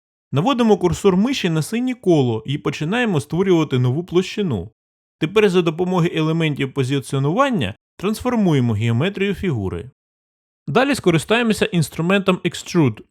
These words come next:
видавлювання, та спробуємо додати новий елемент. Але цей елемент потрібно зробити більш ширшим, ніж попередній.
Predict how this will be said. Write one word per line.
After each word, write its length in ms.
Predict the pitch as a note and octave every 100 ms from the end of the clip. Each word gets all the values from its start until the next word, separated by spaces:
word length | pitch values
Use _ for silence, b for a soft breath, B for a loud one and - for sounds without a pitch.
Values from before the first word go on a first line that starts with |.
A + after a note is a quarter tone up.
| _ C3+
видавлювання, 800 | F#3 F#3 B2+ A#2 G#2 F#2 G#2 B2 _ _ -
та 100 | D#3
спробуємо 500 | - C#4+ B3 A3+ G3
додати 420 | D#3+ G3+ B3 G3+
новий 360 | E3+ D3 F#3+
елемент. 540 | F3+ F3+ E3+ G#2+ F2+ - _ _ _ _
Але 220 | F#3 A3+
цей 240 | G3+ F3+ E3
елемент 440 | D#3+ D#3+ A3+ C#4 A3+
потрібно 400 | D#3 F#3+ F3+ D#3+
зробити 440 | D3 E3+ A#3 F#3
більш 260 | C#3 F#3+ G3
ширшим, 600 | - G#3+ F3+ - B2+ A#2+
ніж 140 | G3+
попередній. 800 | - G#3 G#3+ G3+ C3+ G#2+ F#2